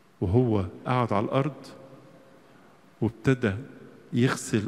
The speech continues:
أرجل تلاميذه وهم في حالة دهشة، والدهشة دي خلتهم ما ينطقوش إلا بطرس المندفع دائمًا، واعترض في الأول، لكن المسيح لما شرح له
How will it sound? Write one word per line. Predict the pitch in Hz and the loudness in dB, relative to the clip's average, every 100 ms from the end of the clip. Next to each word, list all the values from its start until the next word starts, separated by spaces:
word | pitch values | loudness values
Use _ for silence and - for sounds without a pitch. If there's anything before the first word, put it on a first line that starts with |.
| - | -2
أرجل | 139 127 107 | -2 0 0
تلاميذه | 95 117 123 123 147 139 147 - - - - - - - - | 2 4 4 6 4 2 0 -4 -10 -20 -20 -20 -20 -8 0
وهم | 104 156 139 | 4 6 6
في | 120 127 107 | 2 0 0
حالة | - 156 131 | 2 2 2
دهشة، | - 151 131 - 95 - - - - - - - - | 4 2 2 -4 -6 -8 -16 -20 -20 -20 -20 -12 0
والدهشة | 123 117 180 160 139 | 0 4 4 4 2
دي | 131 | 2
خلتهم | 143 123 135 143 120 | 2 2 2 2 4
ما | 117 | 4
ينطقوش | 113 131 127 117 104 - - - - - - - - - - - | 2 2 2 2 -2 -6 -8 -10 -16 -20 -20 -20 -20 -20 -20 -2
إلا | 160 151 | 2 4
بطرس | 123 147 - 117 - | 4 2 2 0 0
المندفع | 110 113 107 131 - 98 | 2 2 4 2 2 0
دائمًا، | 98 113 - 147 135 127 113 - - - - - | 2 2 2 2 4 2 -2 -10 -16 -18 -14 -2
واعترض | 104 98 143 139 117 | 0 2 2 2 0
في | - | -2
الأول، | 117 117 143 135 135 131 123 - - - | -2 0 2 2 2 0 -4 -12 -12 -2
لكن | 147 - 120 | 0 2 0
المسيح | 123 120 147 - | 0 0 0 0
لما | 120 113 | -2 -2
شرح | 110 113 113 - | -2 0 0 -2
له | 117 110 | -4 -6